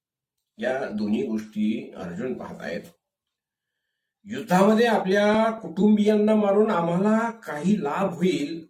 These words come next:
असेही नाही. या युद्धाच्या परिणामस्वरूपी आम्हाला हा लोक व परलोक हितकारक दिसत नाही, कारण जो आपल्या कुलाचा नाश करतो तो अत्यंत पापी असतो.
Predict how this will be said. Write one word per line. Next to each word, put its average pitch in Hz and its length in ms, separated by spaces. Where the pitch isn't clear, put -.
असेही 208 460
नाही. 214 280
या 226 580
युद्धाच्या 214 840
परिणामस्वरूपी 208 1120
आम्हाला 143 360
हा 147 280
लोक 165 360
व 196 260
परलोक 135 400
हितकारक 180 560
दिसत 110 260
नाही, 95 200
कारण 175 540
जो - 500
आपल्या 180 420
कुलाचा 180 840
नाश 107 480
करतो 123 380
तो 165 220
अत्यंत 175 400
पापी 202 520
असतो. - 500